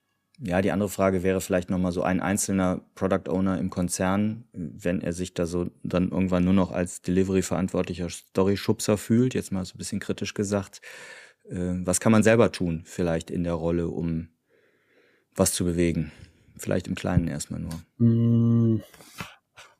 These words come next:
Speaker 2: ich glaub, man, man braucht einen langen Atem. Also man, man darf sich, also ich, das, was, das würde ich jetzt nicht nur bei, bei Value oder Product Ownern oder Value-Verantwortlichen sagen, generell ist es, glaub ich, gut,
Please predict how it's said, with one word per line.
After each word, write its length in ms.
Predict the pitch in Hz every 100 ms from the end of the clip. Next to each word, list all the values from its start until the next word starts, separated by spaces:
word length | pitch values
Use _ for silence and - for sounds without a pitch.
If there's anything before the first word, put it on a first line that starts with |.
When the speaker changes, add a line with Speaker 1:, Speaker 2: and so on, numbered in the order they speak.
| _ -
Speaker 2:
ich 60 |
glaub, 220 | - 123 123
man, 360 | 117 101 101
man 320 | 117 110 107 - _ _ _ -
braucht 340 | 110 123 -
einen 80 | 113
langen 300 | 104 113 113
Atem. 420 | 90 117 - 160 - - - - _
Also 180 | 110 110
man, 320 | 101 104 101 - - - - _ -
man 420 | 98 98 98 95
darf 280 | 98 107 -
sich, 260 | 113 101
also 100 | 110 120
ich, 320 | 139 123 - - 160 185 - _
das, 200 | 131 -
was, 420 | 135 120 - - _ -
das 180 | 113
würde 80 | 120
ich 80 | 120
jetzt 160 | 117 127
nicht 100 | 131
nur 120 | 113
bei, 200 | 107 104
bei 220 | 101 95
Value 240 | 101 113
oder 160 | 101 98
Product 400 | - 113 113 -
Ownern 260 | 98 95 92
oder 200 | 92 90
Value-Verantwortlichen 920 | 104 104 80 95 95 98 95 - 95
sagen, 300 | 92 92 92
generell 540 | 98 95 90 101 110
ist 160 | 98 -
es, 160 | -
glaub 240 | - 101 98
ich, 180 | - -
gut, 260 | 113 110